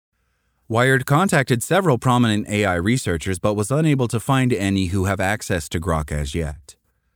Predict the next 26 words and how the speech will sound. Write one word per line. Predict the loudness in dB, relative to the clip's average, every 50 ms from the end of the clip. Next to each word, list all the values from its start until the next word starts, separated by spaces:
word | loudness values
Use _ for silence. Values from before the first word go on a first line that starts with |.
| _ _ _ _ _ _ _ _ _ _ _ _ _ _ -2
Barbu | 2 2 2 4 4 4 4
at | 4
M | 4 4 4
I | 4 2
T | 2 2 2 2 2 2
says | 0 0 0 0 2 4 2 2 0 0
that | -2 -2 -2
with | -2 -4
so | -4 -2 0 2 4
many | 4 4 4 2
good | 4 2 2 2 2
language | 2 2 2 2 2 0 0 0
models | 0 2 2 2 2 0 0
out | 0 0 -2 0
there | 0 0 0 2
now, | 2 2 2 0 -2 -4 -6 _ _ _ _ _
the | -6 -4
question | -2 -2 -2 -2 -2 -4 -4 -2 0 2 0 0
is | 0 0 -2 0 0
what | 2 2 2 4
Musk | 2 2 0 -2 -6 -4
plans | -2 0 0 0 -2 -4 -4
to | -6 -6
do | -4 -2 -2 0 0 2
with | 2 0 0 -2 -4 -8
Grok | -6 -4 -4 -4 -4 -6